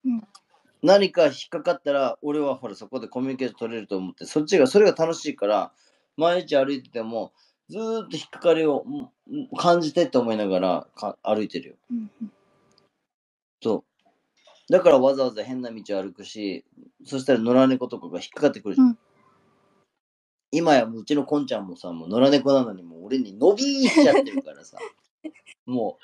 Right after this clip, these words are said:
Speaker 2: う、全部大好きみたいな顔してるから。
Speaker 1: 見ました。可愛かった。
Speaker 2: そ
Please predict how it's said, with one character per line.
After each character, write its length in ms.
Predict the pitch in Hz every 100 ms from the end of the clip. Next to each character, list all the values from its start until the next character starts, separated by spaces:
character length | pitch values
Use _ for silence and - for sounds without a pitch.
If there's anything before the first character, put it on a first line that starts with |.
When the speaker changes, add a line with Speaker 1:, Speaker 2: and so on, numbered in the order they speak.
| _ _ _ _
Speaker 2:
う、 20 |
全 340 | 233 269 247 208
部 180 | 208
大 340 | 160 190 196 185
好 60 | -
き 240 | - 165 180
み 120 | 151
た 140 | 135
い 60 | 120
な 200 | 117 110 _
顔 180 | - 127
し 40 |
て 60 | 349
る 60 | 320
か 40 |
ら。 60 | 277
Speaker 1:
見 60 |
ま 40 | 277
し 60 | _
た。 140 | 254
可 220 | - 262
愛 160 | 262 262
か 160 | - 262
っ 60 | _ _
た。 120 | 233 _ _ _ _ _ _ _ _ _ _ _ -
Speaker 2:
そ 240 | 101 90